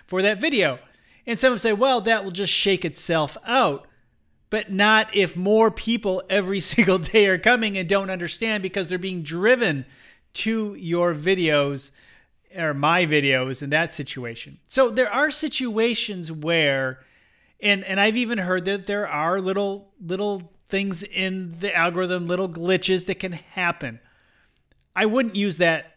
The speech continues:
as an excuse, and I wouldn't use that as a crutch unless you can really point out what the issue is with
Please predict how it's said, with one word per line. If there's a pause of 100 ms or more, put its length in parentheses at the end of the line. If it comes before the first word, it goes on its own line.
(120)
as
an
excuse,
and
I
wouldn't
use
that
as
a
crutch
unless
you
can
really
point
out (300)
what
the
issue
is (560)
with